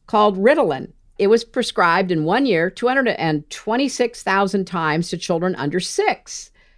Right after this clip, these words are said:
Ampicillin injections for treatment of infection prescribed six hundred thousand times to patients under sixteen. Prozac prescribed three hundred forty-nine thousand times to patients under sixteen. Now,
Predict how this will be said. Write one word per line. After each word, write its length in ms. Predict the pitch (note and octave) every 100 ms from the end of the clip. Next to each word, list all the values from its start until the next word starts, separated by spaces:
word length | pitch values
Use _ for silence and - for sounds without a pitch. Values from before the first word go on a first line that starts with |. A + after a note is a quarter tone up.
| _ _ _
Ampicillin 840 | F3 F3+ A#3+ - D#4 G#4 F#4 G3 -
injections 1000 | D#3+ D3 - F3+ D#3 - D#3 D3 C#3+ C#3+
for 160 | -
treatment 400 | D3+ F3+ E3+ F#3
of 120 | F#3+ G3+
infection 720 | A3 E4 F4+ - D#3+ C#3+ A2
prescribed 440 | F3 E3+ - C3+ C#3+
six 240 | C#3+ -
hundred 260 | A3 D4+ B3+
thousand 320 | F#3 D#3+ D3
times 400 | E3 D3+ C#3+ D3
to 100 | F3
patients 420 | - C#3+ - D#3
under 220 | E3+ F3+ G3
sixteen. 760 | - A#3+ - F#4+ F4+ C#4 D3 - - _ _
Prozac 680 | - D4 F#4 G4 A3 C#3+ - - -
prescribed 560 | F#3+ E3+ - F3+ F3 E3+
three 120 | F#3
hundred 220 | F3 F3+
forty-nine 520 | F#3+ G3 G#3 B3+ D4+
thousand 420 | D4+ F#3 E3 D#3+
times 460 | C3+ E3 C3+ C3 D3+
to 80 | E3+
patients 380 | F#3+ E3 E3+ D#3
under 400 | D#3+ D3+ D3+ -
sixteen. 520 | - - - - D3+ C3
Now, 280 | F3+ D#3+